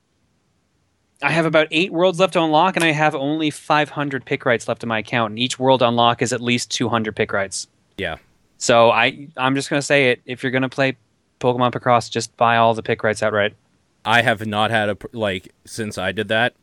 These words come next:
Speaker 2: I have not had a problem with any gating. I've just had a
Speaker 1: Yeah.
Speaker 2: problem with how the game doesn't feel that good. <laughs>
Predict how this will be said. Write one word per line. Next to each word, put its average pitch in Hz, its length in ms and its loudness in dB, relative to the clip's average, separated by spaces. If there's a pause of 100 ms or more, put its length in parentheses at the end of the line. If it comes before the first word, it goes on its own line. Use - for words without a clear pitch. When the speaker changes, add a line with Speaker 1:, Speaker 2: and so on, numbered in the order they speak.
Speaker 2:
I 104 160 -2
have 98 160 -4
not 92 180 -6
had 95 160 -2
a 90 60 -6
problem 95 420 -6
with 92 160 -8
any 87 320 -12
gating. 98 540 -10 (140)
I've 101 140 -6
just 101 160 -8
had 98 140 -4
a 104 40 0
Speaker 1:
Yeah. 104 80 -4
Speaker 2:
problem 95 280 -4
with 90 140 -8
how 90 120 -6
the 87 120 -8
game 87 260 -10
doesn't 85 300 -12
feel 76 240 -16
that 67 200 -14
good. 53 260 -18 (180)
<laughs> - 60 -12